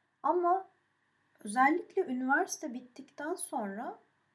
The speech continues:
yeni tanıştığım insanlarla çok fazla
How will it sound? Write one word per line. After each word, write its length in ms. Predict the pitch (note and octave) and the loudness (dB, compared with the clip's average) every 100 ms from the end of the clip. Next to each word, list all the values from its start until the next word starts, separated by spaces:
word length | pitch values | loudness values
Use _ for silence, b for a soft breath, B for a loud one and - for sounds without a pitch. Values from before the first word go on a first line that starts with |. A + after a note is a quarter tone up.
| _ _ - | _ _ -10
yeni 220 | A#3 F4 | -2 0
tanıştığım 640 | - D4 B3+ - - A3 G#3+ | 0 -2 -2 -6 -8 -8 -8
insanlarla 960 | A#3+ B3+ C#4 C4 C#4 D#4+ D#4 C#4+ D#4 - _ _ _ | -10 -10 -8 -6 -6 -6 -2 0 -2 -6 _ _ _
çok 280 | - F#4 F#4 | -2 -2 -2
fazla 800 | - D4 B3+ B3 B3 D4 E4 E4+ | -4 6 6 4 -2 4 4 2